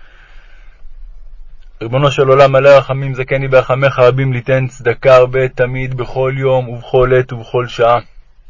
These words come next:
ותיתן לי כוח וגבורה לחוף את יצרי ואת ליבי הקשה. לשבר האכזריות שבלבבי, להופכו לרחמנות. להתנדב, ליתן צדקה הרבה בפיזור גדול,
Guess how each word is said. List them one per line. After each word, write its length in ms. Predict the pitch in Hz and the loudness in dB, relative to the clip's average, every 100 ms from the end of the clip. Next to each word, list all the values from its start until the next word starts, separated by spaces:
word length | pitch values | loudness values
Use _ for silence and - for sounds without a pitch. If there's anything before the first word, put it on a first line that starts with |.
| - - - - | -20 -20 -20 -12
ותיתן 420 | 101 - 117 127 | -8 -6 -4 -4
לי 100 | 131 | -4
כוח 300 | 123 139 127 | 0 2 2
וגבורה 440 | 127 120 117 127 127 | 0 -10 -2 2 2
לחוף 360 | 120 139 135 | 0 -4 -6
את 120 | 127 127 | -8 -12
יצרי 360 | - 131 135 | -12 -6 -4
ואת 200 | 123 120 | -4 -6
ליבי 240 | 120 123 131 | -6 2 2
הקשה. 400 | 127 113 - 120 - - - - - - - - - - - - - | 2 -4 -2 -2 -2 -6 -8 -8 -10 -12 -14 -14 -14 -12 -12 -12 -12
לשבר 500 | 98 - 98 127 139 | -8 -2 2 4 6
האכזריות 580 | 131 117 117 123 139 135 | 4 2 -2 -2 -2 -6
שבלבבי, 640 | 135 127 120 120 117 131 | -8 -8 -2 -4 -4 -6
להופכו 400 | 127 113 - 135 | -4 -6 -4 -2
לרחמנות. 720 | 131 120 120 120 131 123 - - - - - - - - - | 2 0 -2 -6 -6 -8 -12 -20 -20 -20 -20 -20 -20 -20 -18
להתנדב, 680 | - 104 - 113 117 135 135 117 - | -16 -16 -8 -8 -2 0 0 -2 -14
ליתן 360 | 117 117 135 | -12 -4 -4
צדקה 480 | 131 120 120 - 131 | -4 -2 -2 4 6
הרבה 360 | 127 131 135 135 | 6 4 -2 -2
בפיזור 600 | 123 - 120 123 135 131 | -4 -10 -10 -8 -6 0
גדול, 460 | 123 127 139 135 | 0 4 4 4